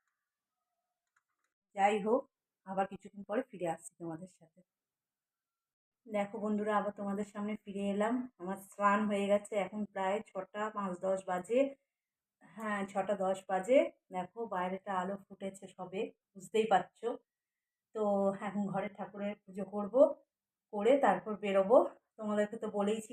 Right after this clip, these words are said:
কোথায় যাচ্ছি, কেন যাচ্ছি সবটাই বলবো। তো ভিডিওটা দেখতে থাকো, সঙ্গে থাকো। দেখো বন্ধুরা, আবার ফিরলাম তোমাদের সামনে। আমি তৈরি হয়ে গেছি।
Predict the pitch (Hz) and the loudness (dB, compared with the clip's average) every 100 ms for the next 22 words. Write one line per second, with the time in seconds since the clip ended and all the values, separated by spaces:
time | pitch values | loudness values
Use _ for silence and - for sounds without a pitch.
0 | 226 196 208 214 202 202 220 196 185 208 | -8 -4 0 2 2 -2 -6 -4 -2 -2
1 | 202 _ 196 185 202 214 208 202 196 302 | -4 _ -10 -8 -8 -6 -4 0 8 8
2 | - - _ _ _ _ _ 190 185 185 | 8 -6 _ _ _ _ _ -4 -2 -2
3 | 190 190 202 196 185 185 - _ 208 269 | -2 -2 0 0 -2 -4 -8 _ -6 -4
4 | 269 208 165 160 160 - _ _ _ _ | -2 -2 -2 -4 -6 -12 _ _ _ _
5 | _ _ _ _ _ _ 226 220 254 254 | _ _ _ _ _ _ -4 -2 4 6
6 | 247 262 247 240 - 233 240 247 240 240 | 8 8 8 6 2 0 0 0 -2 0
7 | 240 - 240 247 262 269 208 220 240 240 | -2 -2 -4 -2 0 0 0 -2 -4 0
8 | 220 220 233 240 233 240 - | 0 2 2 4 4 2 0